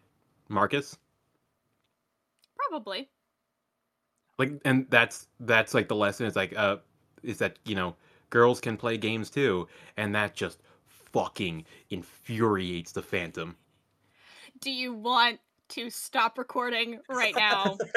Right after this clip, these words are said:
Speaker 1: <laughs>
Speaker 2: Go watch episode nine, the game. You just lost the game. <laughs>
Speaker 1: Are you fucking, oh.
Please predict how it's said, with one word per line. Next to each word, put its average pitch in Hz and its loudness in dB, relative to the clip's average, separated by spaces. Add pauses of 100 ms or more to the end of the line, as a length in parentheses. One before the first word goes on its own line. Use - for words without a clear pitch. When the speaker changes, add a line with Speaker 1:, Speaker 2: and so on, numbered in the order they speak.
(340)
Speaker 1:
<laughs> - -20
Speaker 2:
Go 262 2
watch 247 0
episode 262 -2
nine, 247 6
the 240 -8
game. 226 4 (960)
You 208 -14
just 233 -10
lost 226 -4
the 226 -8
game. 202 -2 (720)
<laughs> - -20
Speaker 1:
Are 196 -6
you 185 -2
fucking, 160 -14 (260)
oh. 554 2